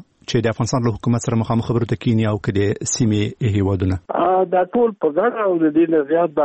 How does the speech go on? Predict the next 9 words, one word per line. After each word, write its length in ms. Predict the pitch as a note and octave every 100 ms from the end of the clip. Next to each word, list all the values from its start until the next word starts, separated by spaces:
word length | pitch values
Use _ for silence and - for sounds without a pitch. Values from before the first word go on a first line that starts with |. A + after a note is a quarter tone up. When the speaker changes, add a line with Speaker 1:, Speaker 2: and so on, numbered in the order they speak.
| B2+
Speaker 2:
افغانستان 560 | B2+ B2+ A#2+ D#3 D#3 C3+
خلک. 240 | D3+ A2 - -
سوله 280 | D3+ E3 D#3+ D3
د 20 | C#3+
افغانستان 600 | C3 C3+ C3 - D#3 D#3 C#3+
د 20 | -
خلکو 300 | D#3 D#3 - C#3+
غوښتنه 420 | C#3 - D#3 D#3 A2
ده. 100 | G#3+